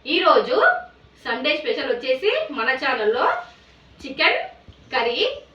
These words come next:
ఈ చికెన్ కర్రీ గ్రేవీ థిక్‌గా వస్తది, and గ్రేవీ కూడా చాలా మంది ఎక్కువగా ఉండాలని ఇష్టపడతారు. So,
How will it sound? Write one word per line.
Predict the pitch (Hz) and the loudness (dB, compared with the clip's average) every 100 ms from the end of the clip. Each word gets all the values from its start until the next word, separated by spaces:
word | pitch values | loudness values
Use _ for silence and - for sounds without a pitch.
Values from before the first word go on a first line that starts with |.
| - | -12
ఈ | |
చికెన్ | 247 - 285 285 | -12 -8 -6 -2
కర్రీ | 254 294 | 0 0
గ్రేవీ | 440 - - 240 247 262 392 508 - - | 0 -2 0 6 6 6 2 0 -4 -10
థిక్‌గా | 285 294 294 294 | -12 -8 -2 -2
వస్తది, | 285 311 339 | 0 -2 0
and | 269 254 320 254 | 0 0 -4 0
గ్రేవీ | 240 240 262 | 4 4 2
కూడా | 262 330 | 0 0
చాలా | 330 254 254 | 0 0 0
మంది | 269 277 | -2 -2
ఎక్కువగా | 233 - 285 294 320 247 | -2 0 0 0 0 -2
ఉండాలని | 240 247 247 254 | -2 0 0 -2
ఇష్టపడతారు. | 254 233 220 202 214 - 640 - - - - _ - | -4 -4 -4 -4 -2 0 -2 -6 -18 -20 -20 _ -10
So, | 285 | 0